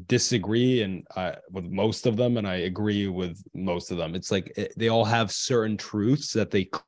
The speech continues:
cling on to. Um, but I, I like to separate, I like to judge everything separately. I don't like to just be like, "Yeah, I'm this," um, and just, like, go under the umbrella of everything that they,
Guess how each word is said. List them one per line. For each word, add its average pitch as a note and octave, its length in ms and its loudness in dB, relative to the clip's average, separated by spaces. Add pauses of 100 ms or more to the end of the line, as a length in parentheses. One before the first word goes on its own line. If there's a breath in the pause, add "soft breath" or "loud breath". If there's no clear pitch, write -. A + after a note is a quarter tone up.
cling G#2 300 0
on F2 240 0
to. - 320 -6 (520 soft breath)
Um, F2 420 -2 (480)
but A2 160 0
I, A#2+ 260 2 (180)
I A#2+ 80 2
like D3 240 4
to C#3+ 100 4
separate, A#2 720 2
I G#2+ 60 2
like C3 200 2
to A2 300 2 (320)
judge A2 400 2
everything G2+ 880 0
separately. E2 540 0
I E2+ 80 0
don't G#2 160 0
like F#2+ 180 -2
to F2 260 -4
just F#2 260 -10
be F#2+ 80 -4
like, F2 200 -4
"Yeah, F2+ 220 0
I'm G2 180 0
this," - 400 -2 (500 loud breath)
um, E2 260 0
and F2+ 120 0
just, - 280 -4 (180)
like, F2 280 -2
go F#2+ 200 2
under F#2 260 0
the F2 140 -2
umbrella E2 600 0
of E2 140 -4
everything E2 540 -2
that D#2+ 160 -4
they, - 300 -2